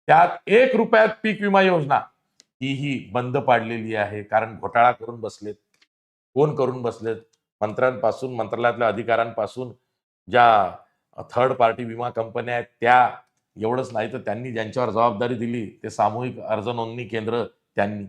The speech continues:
मग आपण काहीच राबवू शकलो नाही, आपण काहीच करू शकलो नाही. मग आता हे प्रगती पुस्तक आलेलं आहे.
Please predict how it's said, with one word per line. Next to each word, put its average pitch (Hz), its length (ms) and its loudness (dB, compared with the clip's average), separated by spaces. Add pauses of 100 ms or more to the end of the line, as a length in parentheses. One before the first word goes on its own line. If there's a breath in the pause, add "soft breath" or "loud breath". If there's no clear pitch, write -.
(1040)
मग 156 80 4
आपण 165 280 6
काहीच 185 400 0
राबवू 190 320 4
शकलो 165 340 -2
नाही, 147 160 -4
आपण 135 220 -6
काहीच 123 400 -4
करू 120 200 -6
शकलो 101 340 -10
नाही. 92 220 -12
मग 120 180 -8
आता 123 200 2
हे 131 100 -4
प्रगती 120 360 -6
पुस्तक 104 360 -10
आलेलं 90 320 -10
आहे. - 80 -20